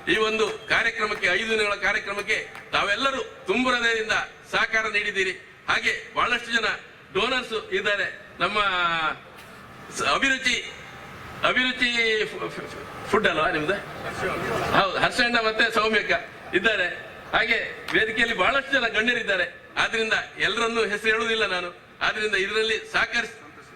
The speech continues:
ಸಂತೋಷ್ ಶೆಟ್ಟಿ ಅವರು, ಹಾಗೆ ಇಲ್ಲಿ ಸಹಕರಿಸಿದಂತ ಬ್ಯಾರಿಸ್ ಕಾಲೇಜ್ನ ನಮ್ಮ ಮುಖ್ಯಸ್ಥರು ಇದ್ದಾರೆ. ಹಾಗೆ ಇಲ್ಲಿ ನೆರೆದಿರುವಂತ ಎಲ್ಲರನ್ನು ನಾನು ಯಾರೆಲ್ಲ ಸಹಕಾರ ಮಾಡಿದ್ದಾರೆ ಒಂದು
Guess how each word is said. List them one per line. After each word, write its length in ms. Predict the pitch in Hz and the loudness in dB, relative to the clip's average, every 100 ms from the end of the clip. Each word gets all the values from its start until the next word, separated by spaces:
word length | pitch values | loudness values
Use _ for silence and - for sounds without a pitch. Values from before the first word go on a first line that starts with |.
| - - - - | -20 -20 -6 -2
ಸಂತೋಷ್ 320 | 214 226 220 | 0 0 0
ಶೆಟ್ಟಿ 200 | 214 190 | 0 0
ಅವರು, 160 | 180 | 0
ಹಾಗೆ 360 | 180 - 185 202 | -2 0 2 2
ಇಲ್ಲಿ 640 | 190 - 175 202 190 - - - - | -2 -2 0 0 -2 -6 -16 -10 0
ಸಹಕರಿಸಿದಂತ 640 | 180 226 226 208 214 196 190 - - - | 0 2 0 0 -2 2 0 -2 -8 0
ಬ್ಯಾರಿಸ್ 340 | 160 208 - | 0 2 0
ಕಾಲೇಜ್ನ 360 | 196 196 185 185 170 - - - - | 0 2 2 2 0 -2 -14 -18 -6
ನಮ್ಮ 200 | 165 180 175 160 | -2 2 0 0
ಮುಖ್ಯಸ್ಥರು 400 | 175 170 214 214 | -4 0 0 0
ಇದ್ದಾರೆ. 260 | 196 180 180 - - - - | 0 2 0 -4 -10 -10 0
ಹಾಗೆ 400 | 180 220 180 - - - - | 0 2 -2 -4 -14 -8 0
ಇಲ್ಲಿ 540 | 180 226 208 - - | 2 2 0 -4 -6
ನೆರೆದಿರುವಂತ 540 | 135 175 220 226 220 214 | 0 0 2 0 2 2
ಎಲ್ಲರನ್ನು 760 | 196 202 262 277 254 220 - - | 2 2 0 0 0 -4 -8 -2
ನಾನು 200 | 170 180 | 0 2
ಯಾರೆಲ್ಲ 400 | 170 214 240 240 | 2 2 0 0
ಸಹಕಾರ 360 | 214 220 226 | 0 2 0
ಮಾಡಿದ್ದಾರೆ 600 | 226 220 208 196 175 - | 0 -2 0 -2 -4 -4
ಒಂದು 340 | 170 214 226 | -4 0 0